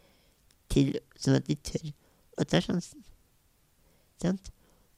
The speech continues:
Og de insentivene, de kan handle om, som, jeg, jeg har troen, da, på midlertidige arbeidsavtaler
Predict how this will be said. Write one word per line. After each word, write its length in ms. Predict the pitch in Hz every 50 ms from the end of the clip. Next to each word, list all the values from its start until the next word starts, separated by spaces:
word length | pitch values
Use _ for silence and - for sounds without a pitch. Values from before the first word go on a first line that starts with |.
| -
Og 120 | - 151 139
de 120 | 135 143
insentivene, 520 | 139 139 147 147 - 143 - 135 135 135 147
de 220 | 151 147 147 151 160 - _ _ _ _ _ _ _ _ _ _ _ _ _ - _ _ - -
kan 140 | - 175 175 156
handle 320 | - 147 131 123 135 135
om, 120 | 139 143 - - _ _ _ _ _ - - - - - _ - - - - _ _ _ _ _ _ _ _ _ _ _ - -
som, 200 | - - - -
jeg, 420 | - - - - - - - - 170
jeg 220 | 165 170 - - -
har 180 | - 165 165 170 -
troen, 360 | - - 135 127 143 170 185 175
da, 100 | 156 131 - - _ _ _ _ - - - - _ -
på 120 | 151 147
midlertidige 720 | 156 156 160 147 123 - - - - - - - - - -
arbeidsavtaler 640 | - - - - - - - - - - - -